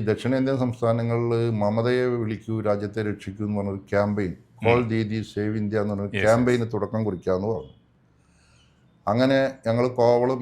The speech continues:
Speaker 1: വൈറ്റ് ഹൗസിൽ യോഗം ചേർന്ന് ആ ഹോട്ടലിൽ വെച്ചിട്ട് "മമതയെ വിളിക്കൂ, രാജ്യത്തെ രക്ഷിക്കൂ" എന്നുള്ള സ്റ്റേറ്റ് ക്യാമ്പയിൻ കമ്മിറ്റിക്ക് തുടക്കം കുറിച്ചു.
Speaker 2: ഓ, അതൊരു ക്യാമ്പയിൻ
Speaker 1: രണ്ടാ-,
Speaker 2: ആയിരുന്നു.
Speaker 1: രണ്ടായിരത്തി പത്തൊമ്പത് ലാസ്റ്റാണത്.
Speaker 2: യെസ്, യെസ്.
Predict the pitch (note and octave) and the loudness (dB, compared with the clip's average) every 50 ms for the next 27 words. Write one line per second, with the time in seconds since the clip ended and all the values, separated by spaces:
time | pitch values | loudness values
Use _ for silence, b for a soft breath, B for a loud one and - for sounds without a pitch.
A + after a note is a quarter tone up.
0 | B2 A#2 A#2 A2+ A#2 - A#2+ B2 A#2+ - B2+ B2 B2+ A#2 G#2 G2+ G#2 G#2 A2 A2+ | 0 -2 -2 -2 -2 -4 -2 -2 -2 -2 -2 -2 -2 0 0 0 0 0 0 -2
1 | A2+ A2 G#2+ G#2 G#2 G2+ G2+ G#2+ A#2+ C3 - _ _ - - G2 A2+ A#2 A2+ A2+ | 0 0 0 0 0 -2 -4 -6 -6 -8 -12 _ _ -6 0 2 4 6 4 4
2 | A2+ A#2+ A#2 A#2 B2 A#2 A#2 A2+ A#2 A#2 G#2 - - G#2+ A2 A2 A2+ - _ _ | 2 -2 -4 -2 -2 -2 -2 -4 -6 -10 -12 -8 -8 -8 -8 -8 -10 -12 _ _
3 | _ _ _ _ _ _ _ _ _ _ - G2 G#2 A2 A2+ A2+ A2+ B2 B2 B2+ | _ _ _ _ _ _ _ _ _ _ -4 -2 0 2 2 2 2 2 2 2
4 | B2 A#2 A#2 A2+ A#2 - A2+ A2+ A2 G#2+ G#2+ G#2 G#2 A2 G2+ A#2 A#2 G#2+ G#2 G#2 | 2 0 0 -2 -4 -4 -4 -2 2 2 2 0 0 -4 -6 -6 -4 -4 -4 -6
5 | - - F#2 - A2+ A2 G#2 G#2 G#2 G#2 G#2 G2+ G2 - - _ - G#2+ A2 G#2 | -8 -14 -14 -8 -6 -6 -4 -4 -4 -2 -2 -4 -4 -6 -12 _ -2 -2 -2 -2
6 | - - A2 G2+ - G#2 G2+ G2+ G2+ G2 G#2 G2+ G2 G2+ G2+ G2 G2 F#2 F2 G2 | -4 -6 -8 -2 2 2 2 2 2 -2 -4 -4 -4 -4 -4 -4 -4 -6 -8 -10
7 | G2 B2 A2+ - G2+ F#2+ F#2 - G#2 G2 F2 E2 - - - - _ _ _ - | -10 -10 -4 -2 -2 -2 -2 -4 -4 -4 -4 -6 -10 -14 -20 -20 _ _ _ -8
8 | G2+ F#2+ F2+ F2 F2 _ _ _ _ _ _ _ _ _ - A2 B2+ A#2+ - B2 | -6 -6 -6 -8 -12 _ _ _ _ _ _ _ _ _ 0 0 2 2 4 4
9 | A#2+ A#2+ B2 B2+ C#3 B2+ C3 B2+ B2 E2+ E2 - - - G#2 A2 A2+ A#2+ A#2+ B2 | 6 6 8 8 8 8 6 6 6 4 0 -4 -6 -2 0 2 2 4 6 6
10 | B2 B2+ C3 B2+ B2+ B2 B2+ B2+ C3 C3 B2 - _ _ - - G#2+ G#2+ - - | 6 6 6 4 2 -2 -2 -4 -2 -2 -4 -6 _ _ 0 0 0 0 0 -4
11 | A#2 A#2+ A#2 A#2 A2+ A2+ G#2+ G2 G2 G2 F#2 - - - G2+ F2+ F#2 E2+ - - | -2 -2 0 -2 -2 -2 -2 0 0 0 -2 -4 -6 -6 -6 -4 -6 -8 -12 -16
12 | _ _ - - F#2+ E2+ - - - - - - - | _ _ -6 -4 -4 -4 -4 -8 -14 -16 -16 -20 -20